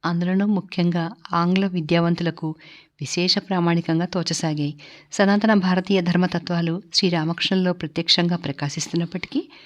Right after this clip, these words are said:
వాటిని గ్రహించడం వారికి దుస్సాధ్యమైంది. యోగాన్ని భోగంతో మేళవింప పూనుకున్న విద్యావంతుల విచిత్రమైన కలగలుపు భావాలను తొలగించడం ఆయనకు కష్టసాధ్యంగా తోచింది. కానీ ఆయన ఎంత మాత్రం నిర్విణ్ణుడు కాక,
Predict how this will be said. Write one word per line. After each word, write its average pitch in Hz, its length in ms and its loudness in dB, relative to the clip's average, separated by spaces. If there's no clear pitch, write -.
వాటిని 196 260 0
గ్రహించడం 185 500 2
వారికి 170 220 -2
దుస్సాధ్యమైంది. 151 840 -2
యోగాన్ని 214 380 4
భోగంతో 190 560 2
మేళవింప 180 560 2
పూనుకున్న 170 800 -2
విద్యావంతుల 196 640 0
విచిత్రమైన 196 520 0
కలగలుపు 185 460 -2
భావాలను 175 440 0
తొలగించడం 160 600 0
ఆయనకు 165 520 -6
కష్టసాధ్యంగా 156 680 -4
తోచింది. 151 540 -6
కానీ 165 480 -2
ఆయన 185 180 2
ఎంత 170 300 0
మాత్రం 175 440 2
నిర్విణ్ణుడు 180 460 4
కాక, 143 400 -8